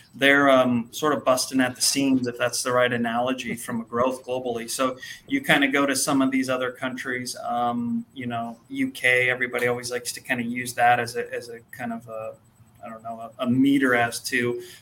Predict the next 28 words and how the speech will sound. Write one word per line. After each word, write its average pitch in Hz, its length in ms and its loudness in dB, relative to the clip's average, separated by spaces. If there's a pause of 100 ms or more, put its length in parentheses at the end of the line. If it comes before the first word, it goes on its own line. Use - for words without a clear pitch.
(100)
what 123 200 0
the, 123 100 -2 (160)
what 127 180 -6
the 123 60 -12
globe's 127 440 0
gonna 120 260 0
do. 123 300 0
And 120 120 2
they're, 147 340 2 (440)
they're 160 240 6
ranging 135 480 6
on 120 160 4
right 117 240 2
now, 127 260 2
I 117 140 2
think 117 280 -8
two-to-one, 135 640 0
maybe 131 240 0
even 127 160 0
a 117 80 -2
little 120 260 -2
bit 120 360 -6
more, 113 240 -8
you 117 160 -12
know, 113 240 -10
two 135 180 -4
Rotaxes 120 920 -2
to, 113 360 -6